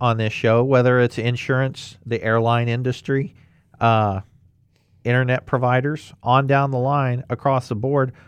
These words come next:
All these companies are doing nothing but gobbling up the smaller, weaker companies. And what happens?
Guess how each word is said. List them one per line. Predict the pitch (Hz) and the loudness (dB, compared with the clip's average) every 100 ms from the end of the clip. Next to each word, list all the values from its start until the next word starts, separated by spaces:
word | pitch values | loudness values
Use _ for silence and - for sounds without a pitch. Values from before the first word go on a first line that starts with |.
| _ _ | _ _
All | 123 | 2
these | 139 139 | 2 2
companies | - 147 143 131 120 | 0 -2 0 -2 -2
are | 113 | 0
doing | 127 120 | 0 0
nothing | 131 127 120 | -2 -2 -2
but | 113 95 | -2 2
gobbling | 120 123 127 123 | 2 2 2 0
up | 120 - | -2 -2
the | 110 | -6
smaller, | - 135 147 135 117 - _ _ _ _ | -2 0 2 2 -2 -6 _ _ _ _
weaker | 120 151 156 120 113 - _ | -2 -2 0 -2 -2 -10 _
companies. | - 113 - 101 120 - - _ _ _ _ _ - | -2 -2 0 -6 -6 -10 -18 _ _ _ _ _ 0
And | 127 135 135 131 127 - _ _ _ _ _ | 2 4 2 -2 -8 -16 _ _ _ _ _
what | 135 143 | 0 4
happens? | 143 139 - - - | 2 2 -6 -12 -18